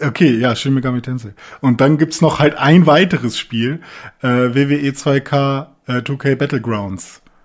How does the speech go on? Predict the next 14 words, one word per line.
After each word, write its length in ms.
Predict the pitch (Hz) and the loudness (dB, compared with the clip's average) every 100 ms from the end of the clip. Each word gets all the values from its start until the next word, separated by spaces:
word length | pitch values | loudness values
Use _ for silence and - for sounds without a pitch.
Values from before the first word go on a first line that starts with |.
| _ - | _ -10
Und 140 | 113 | -8
das 140 | 117 - | -8 -4
kommt 180 | 131 | -4
auch 140 | 123 113 | -4 -8
auf 140 | 107 | -12
die 80 | - | -14
Switch. 340 | - 107 - | -14 -12 -12
Das 120 | - 110 | -12 -8
Spiel 220 | - 160 | -2 -2
ist 140 | 170 | -2
auch 100 | 196 | -6
schon 160 | - 156 | -4 0
raus, 320 | 156 143 - | 2 2 -2
oder, 240 | 120 196 | -6 -6